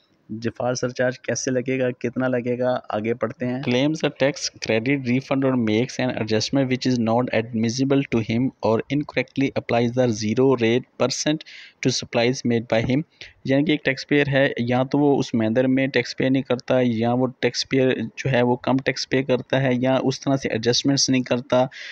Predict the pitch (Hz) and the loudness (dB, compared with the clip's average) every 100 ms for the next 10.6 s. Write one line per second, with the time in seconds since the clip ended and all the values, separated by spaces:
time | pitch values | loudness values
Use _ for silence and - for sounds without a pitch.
0 | - - 117 117 131 143 135 123 135 135 | -16 -8 -4 2 4 6 6 4 2 2
1 | 120 135 139 135 127 123 123 120 - 123 | 2 2 0 0 2 2 2 0 2 2
2 | 131 131 127 123 120 117 123 123 120 123 | 2 2 2 2 2 4 4 4 2 -2
3 | - - 120 117 123 131 120 120 123 120 | -4 -2 0 0 2 0 2 2 2 2
4 | 120 - 120 135 _ _ _ - 120 131 | 0 2 0 -2 _ _ _ -6 0 2
5 | 139 131 127 123 123 123 123 - 131 135 | 4 4 4 2 2 2 0 0 0 2
6 | 135 - 139 139 160 - 131 127 113 127 | 0 -2 0 2 2 2 2 2 0 0
7 | 139 117 131 135 160 156 139 - 123 - | 2 2 0 0 0 -2 -2 0 0 0
8 | 120 123 131 - - - - - 131 139 | 0 2 2 -2 -12 -20 -16 -2 2 2
9 | - 151 143 - 117 117 123 139 143 139 | 0 -4 -4 -2 0 0 2 2 2 0
10 | - 139 131 127 123 131 | 0 0 0 0 2 2